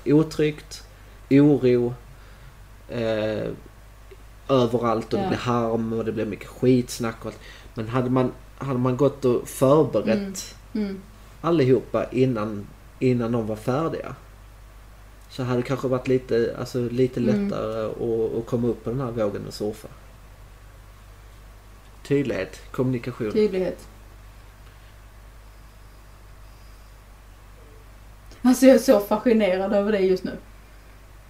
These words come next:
Speaker 2: Och sättet du pratar på. Jag blir så här.
Speaker 1: Men det här,
Speaker 2: Alltså,
Speaker 1: det här funkar ju
Speaker 2: ja.
Speaker 1: även hem-, det här funkar ju även hemma. Man
Speaker 2: Det
Speaker 1: kan
Speaker 2: är
Speaker 1: sätta i
Speaker 2: rörigt.
Speaker 1: olika pers-, alltså,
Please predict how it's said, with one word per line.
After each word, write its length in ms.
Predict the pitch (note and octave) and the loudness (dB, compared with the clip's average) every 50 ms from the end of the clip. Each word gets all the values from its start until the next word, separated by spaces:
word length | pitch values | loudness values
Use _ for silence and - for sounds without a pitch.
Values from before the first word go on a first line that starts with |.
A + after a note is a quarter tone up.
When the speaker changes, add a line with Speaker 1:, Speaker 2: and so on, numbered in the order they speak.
| - - - - - - - - - - - - - - - - - - | -20 -20 -20 -20 -20 -20 -20 -20 -20 -20 -20 -20 -20 -20 -20 -20 -18 -2
Speaker 2:
Och 160 | - A#3+ A#3+ | 0 0 4
sättet 360 | A#3+ C#4 B3 A#3 - A3+ G#3 | 6 4 4 4 2 -2 0
du 100 | A3 A#3 A3+ | 0 0 0
pratar 340 | - - B3+ B3 B3 - F#3 | 2 0 0 0 2 0 -2
på. 180 | F3+ - - G#3+ | -2 -2 0 0
Jag 80 | A3 G#3+ | 4 4
blir 120 | B3 B3 | 4 4
så 100 | - C4 | 6 6
här. 340 | A#3 A3 G#3 G3 G3+ G3+ - - - - - - - - - - - - - - - - - - - - - - - - - - - - - - - - - - - - - - | 4 4 4 2 0 -2 -4 -8 -16 -20 -20 -20 -20 -20 -20 -20 -20 -20 -20 -20 -20 -20 -20 -20 -20 -20 -20 -20 -20 -20 -20 -20 -20 -20 -20 -20 -20 -20 -20 -20 -20 -20 -6 0
Speaker 1:
Men 160 | C3+ C#3 C#3 | 2 4 6
det 60 | C#3 | 6
här, 220 | D3+ D3+ D#3 A#3+ A3 | 6 6 6 6 8
Speaker 2:
Alltså, 680 | G#3+ G#3 G#3 G3+ G3+ G3+ G3+ G3 G3 G3 G3 G3 F#3+ | 8 6 8 8 8 8 6 6 4 4 2 0 0
Speaker 1:
det 80 | C3+ C#3 | 0 0
här 160 | A#2+ A#2 A2 | 0 0 0
funkar 380 | - - C#3+ C3+ A#2+ G#2+ - - | 2 2 2 2 4 4 4 4
ju 60 | A#2 | 4
Speaker 2:
ja. 60 | A2+ | 2
Speaker 1:
även 140 | G#2+ A2 A2+ | 0 -2 -4
hem-, 300 | A#2 A#2 B2 B2 B2+ B2+ - - - - | -2 0 0 0 0 -2 -6 -10 -12 -10
det 60 | B2+ | -8
här 140 | A#2+ A#2+ A#2+ | -6 -4 -4
funkar 320 | - - C3 A#2+ A#2 A#2+ | -2 -2 -2 -2 0 -2
ju 60 | A#2+ A#2 | -2 0
även 180 | A2+ A2+ A2+ | -2 -4 -4
hemma. 280 | A#2 A#2+ A2+ A2+ G#2+ - - - - - - | -6 -6 -8 -8 -10 -12 -14 -16 -18 -12 -8
Man 140 | B2+ A#2+ | -4 -2
Speaker 2:
Det 60 | A3 A3+ | 0 0
Speaker 1:
kan 80 | A3+ | 2
Speaker 2:
är 40 | A3+ | 2
Speaker 1:
sätta 180 | A#3 A#3 G#3 F#3 | 2 2 2 0
i 40 | |
Speaker 2:
rörigt. 200 | - A2+ A2 A2+ | 0 0 -2 -2
Speaker 1:
olika 220 | A2 G#2+ - - G#2+ | -4 -6 -8 -12 -12
pers-, 340 | - - G#2 G#2 - - - | -10 -10 -10 -10 -8 -6 -6
alltså, 320 | A#2+ - - A2+ A2+ G#2+ | -6 -4 -2 -2 -2 -2